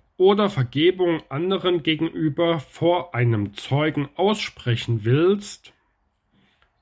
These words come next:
ich stehe dir gern zur Verfügung. Meine Telefonnummer findest du am Ende der Predigt.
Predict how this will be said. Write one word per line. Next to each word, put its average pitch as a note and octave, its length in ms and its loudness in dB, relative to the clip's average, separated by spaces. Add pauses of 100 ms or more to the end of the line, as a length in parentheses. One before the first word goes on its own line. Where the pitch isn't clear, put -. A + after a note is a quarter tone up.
ich G3+ 260 2
stehe D3 460 0
dir A#2 160 0
gern B2 500 0
zur D3 180 -12
Verfügung. G#2 920 0 (640)
Meine B2+ 360 4
Telefonnummer F#3+ 1200 2 (400)
findest D3+ 680 -4
du D3 160 2
am A2 220 0
Ende C3 420 2
der D#3 220 -2
Predigt. - 960 -8